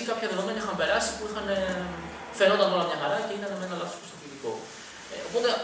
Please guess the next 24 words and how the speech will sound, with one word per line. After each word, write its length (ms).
αυτό 180
το 120
σύστημα 280
από 160
μόνο 160
του, 140
το 100
Piki 240
δηλαδή, 300
έχει 120
σοβαρά 280
προβλήματα 380
και 140
γενικά 240
είναι 200
σπασμένο. 460
Είναι 180
το 100
ό,τι 180
καλύτερο 340
έχουμε 180
αυτή 120
τη 100
στιγμή 280